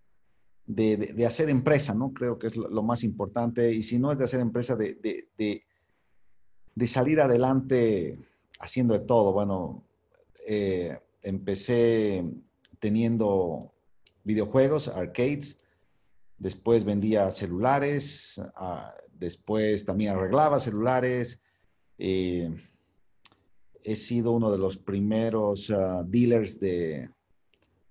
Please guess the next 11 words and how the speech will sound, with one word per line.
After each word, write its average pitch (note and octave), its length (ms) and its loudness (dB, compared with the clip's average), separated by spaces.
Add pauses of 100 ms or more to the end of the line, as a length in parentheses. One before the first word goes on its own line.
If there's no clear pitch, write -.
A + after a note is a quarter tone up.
(320)
de, F2+ 600 2
de, F#2+ 180 -2
de F#2 120 0
celulares G#2 720 0
en, E2 280 -4
eh, D#2 260 -8
en E2+ 360 -8
el, D#2+ 160 -8
en E2+ 180 -10
el D#2+ 140 -8
país. C#3 580 -4